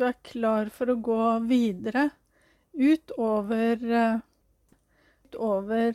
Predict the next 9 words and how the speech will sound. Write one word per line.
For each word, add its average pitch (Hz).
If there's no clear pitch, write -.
smertetilstander. 220
Men 247
hvis 247
du 277
føler 240
at 233
du 240
har 240
vært -